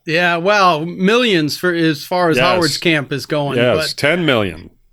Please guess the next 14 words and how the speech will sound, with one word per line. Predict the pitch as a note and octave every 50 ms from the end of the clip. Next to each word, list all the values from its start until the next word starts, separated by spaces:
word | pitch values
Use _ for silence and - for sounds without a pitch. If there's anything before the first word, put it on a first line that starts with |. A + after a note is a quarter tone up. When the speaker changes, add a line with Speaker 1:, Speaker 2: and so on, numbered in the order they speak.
| _ -
Speaker 1:
So, | - - - G#3 G3 G3 F#3 F3+ F3
so | E3 - - A3 A3 G#3+ G#3 G3+ G3+ G3+
what's | F#3+ G#3 G#3 G#3 G#3 A#3 B3+ B3 - -
your, | D4+ D4 C#4+ B3
what's | A3+ A#3+ A#3+ -
your | - D4+ A#3+
guesstimate | A3+ A3+ G3 - - - F3+ E3 D#3+ D3+ C#3+
there, | E3+ E3 D3+
Lou? | D3 D3 E3 F#3 A3+ B3
Is | G#3+ F#3+ -
he | A3+ A3
gonna | G#3 A3+ A3+ A3+
be | A3+ A3
back? | G3+ A3+ A3+ C#4+ E4+ E4 _